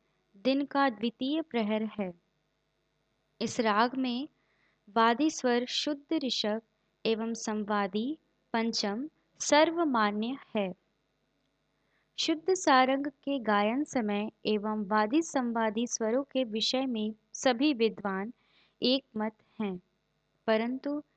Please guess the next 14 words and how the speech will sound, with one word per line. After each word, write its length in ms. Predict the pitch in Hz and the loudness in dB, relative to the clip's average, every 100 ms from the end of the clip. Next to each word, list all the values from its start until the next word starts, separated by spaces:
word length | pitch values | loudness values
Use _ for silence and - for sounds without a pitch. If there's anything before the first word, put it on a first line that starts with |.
| _ _ | _ _
इसके 400 | 214 - - 226 | -10 -6 -2 -2
नाम, 440 | 208 202 190 185 226 - _ _ _ - | 0 -2 -2 -6 -8 -14 _ _ _ -4
थाट, 420 | 214 202 196 240 _ _ _ _ - | 2 2 2 -2 _ _ _ _ -8
स्वर, 480 | - 226 214 220 285 _ _ _ _ | -2 2 2 2 -2 _ _ _ _
स्वरों 380 | - - 262 311 | -6 0 2 2
के 180 | 320 254 | 4 0
प्रयोग 520 | 233 233 208 202 254 - _ _ | 2 0 0 -2 -4 -8 _ _
और 200 | 220 226 220 | 0 0 2
जाति 400 | 233 254 - 359 | 2 0 0 0
के 220 | 349 339 | 2 0
संबंध 540 | 349 226 226 247 285 | 0 -2 0 0 0
में 300 | 240 208 220 - _ _ | 0 -2 -4 -10 _ _
काफी 360 | - 262 269 349 | 4 6 6 2
मतभेद 600 | 294 - 208 196 202 208 | 0 -2 -6 -4 -2 -2